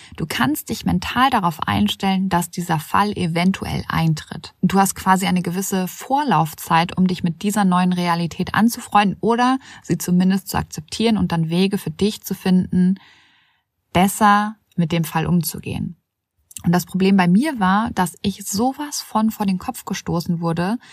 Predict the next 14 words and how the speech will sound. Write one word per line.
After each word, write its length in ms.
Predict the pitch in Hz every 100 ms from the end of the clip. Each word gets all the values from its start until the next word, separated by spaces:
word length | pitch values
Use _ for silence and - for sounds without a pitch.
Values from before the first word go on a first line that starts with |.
| - -
dass 180 | 180 185
ich 100 | 185
es 200 | - -
relativ 400 | 220 262 226 -
lange 200 | 202 202
nicht 160 | 190
geschafft 360 | - - 180 -
habe, 100 | 165 - -
diese 200 | 180 170
beschissene 920 | 175 175 - - 269 - 214 - 196
<laughs> 0 |
Realität 600 | 180 175 170 165 180 170
zu 100 | -
akzeptieren. 800 | 156 - - - - - -